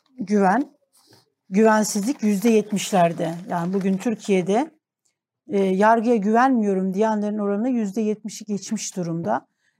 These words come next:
Neden bu kadar adaletsizlik var? Bu, e, adaletsizliğin oluşmasını yani yargıda hukuk sisteminin mağduriyet üretmesinin en temel şeyi H S K, Hakimler Savcılar Kurulu. Problem orası.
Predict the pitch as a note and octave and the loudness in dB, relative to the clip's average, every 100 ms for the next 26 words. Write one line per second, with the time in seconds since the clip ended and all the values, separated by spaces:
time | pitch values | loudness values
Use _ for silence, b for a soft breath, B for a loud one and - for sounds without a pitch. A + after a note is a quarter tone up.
0 | - A3 C4 D4 A#3 - F#3+ F#3+ F3 F3+ | -4 0 2 2 0 -2 -2 -2 -2 -4
1 | F3+ E3+ F3 D#3+ E3 A3 C#4+ - - - | -6 -8 -8 -10 -6 0 0 0 -18 -20
2 | _ _ - G3+ C4+ C4 - - G#3+ G3+ | _ _ -12 -2 0 0 -4 -6 -2 -2
3 | G3 G3 F#3+ F#3 _ - G#3+ A3+ A3+ A3+ | -2 -4 -6 -8 _ -6 0 2 2 0
4 | - A3 G3 A3 D#4 D4+ - A3 G#3+ - | -4 -6 -2 0 0 -2 -4 -2 -2 -2
5 | G#3+ G3+ G#3 F3+ F#3 F#3+ F#3 G3 G3+ F#3+ | -4 -2 -2 -2 0 0 0 2 2 0
6 | G3+ G3+ F#3 F3+ - B3+ - G#3 - F#3+ | -2 0 0 -2 -6 -6 -4 -8 -2 0
7 | F3+ F3 F#3 G3+ F#3+ F3+ A3+ A3+ F#3 F#3 | 0 -2 -2 0 0 0 -2 -2 -4 -4
8 | F#3+ F3+ C4+ A3+ A3+ G3+ F#3 F3+ F3 F#3+ | -6 -6 -4 -2 -2 -2 -2 -4 -2 -2
9 | A3 D#4 B B B B A3+ A3 A3 G3+ | 0 -2 B B B B 0 2 0 0
10 | F#3+ D#3+ - G3 F#3+ G#3 G3+ G3+ G3+ F3 | -2 -4 0 0 0 -4 -2 -2 -2 -2
11 | D#3 F3 D#3 D#3 D3 D#3 G#3 G3 G#3+ G3 | -2 -4 -6 -8 -10 -2 2 4 4 2
12 | E3 D3+ - | -2 -4 -10